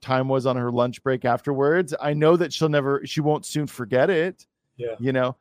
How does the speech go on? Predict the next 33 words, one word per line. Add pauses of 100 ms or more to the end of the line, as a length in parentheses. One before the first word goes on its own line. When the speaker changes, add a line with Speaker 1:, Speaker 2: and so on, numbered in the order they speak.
(280)
Speaker 1:
but
it's
those
types
of
things
of
just
staying
on (760)
and (120)
not
expecting
a
certain, (180)
look, (180)
I'll
be
honest.
I
would
have
loved, (920)
I
would
have
loved
the
outcome
of
her
being
like,